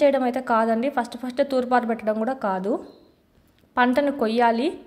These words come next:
దానిని నూర్చాలి. నూర్చడం అంటే ఆ దుబ్బల నుంచి గింజలను వేరు చేయడము. తూర్పారబెట్టడం అంటే గింజలు లేదా అక్కడ పక్కన మనకి తేలికైనటువంటివి ఉంటాయి కదా, పొట్టు, వాటిని వేరు చేయడము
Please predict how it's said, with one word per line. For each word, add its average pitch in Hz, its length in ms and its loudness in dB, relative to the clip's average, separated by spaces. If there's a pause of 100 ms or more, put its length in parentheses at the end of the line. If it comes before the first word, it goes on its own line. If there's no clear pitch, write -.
(280)
దానిని 254 440 2
నూర్చాలి. 247 720 0
నూర్చడం 269 420 0
అంటే 254 380 0 (260)
ఆ 240 80 4
దుబ్బల 240 380 4
నుంచి 277 340 -2
గింజలను 262 400 0
వేరు 233 200 0
చేయడము. 226 480 -4 (140)
తూర్పారబెట్టడం 285 760 2
అంటే 247 200 -2
గింజలు 269 480 2
లేదా 247 280 2
అక్కడ 226 360 -2
పక్కన 226 300 -6
మనకి 214 680 -6 (280)
తేలికైనటువంటివి 262 1000 2
ఉంటాయి 233 280 -2
కదా, 208 540 -2
పొట్టు, 240 380 0 (140)
వాటిని 240 340 2
వేరు 233 320 0
చేయడము 220 380 0